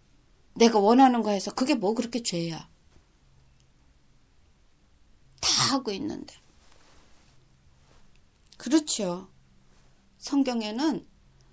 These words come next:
마음에 선을 행하고 하나님 앞에 행위로 의롭다함을 가질 자 단 한 사람도 없다라고 단언하고 있습니다. 우리 안에 선이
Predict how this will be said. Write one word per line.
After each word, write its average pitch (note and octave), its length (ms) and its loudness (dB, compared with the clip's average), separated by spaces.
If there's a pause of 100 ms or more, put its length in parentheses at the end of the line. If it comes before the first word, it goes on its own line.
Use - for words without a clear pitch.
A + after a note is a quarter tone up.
(1400)
마음에 B3+ 640 -2 (180)
선을 C4 500 -2
행하고 F#3+ 580 -8 (240)
하나님 G#3+ 460 -4
앞에 F#3 240 -12
행위로 A#3+ 600 -4 (180)
의롭다함을 F#3+ 800 -6 (1040)
가질 F#3 380 -10
자 C4+ 260 -10 (360)
단 B3+ 220 -2
한 F#4 240 -4
사람도 C4+ 420 -6
없다라고 F3+ 880 -10 (180)
단언하고 G#3 680 -6
있습니다. - 500 -20 (1000)
우리 C4 300 0
안에 C#4 220 2
선이 G4+ 480 0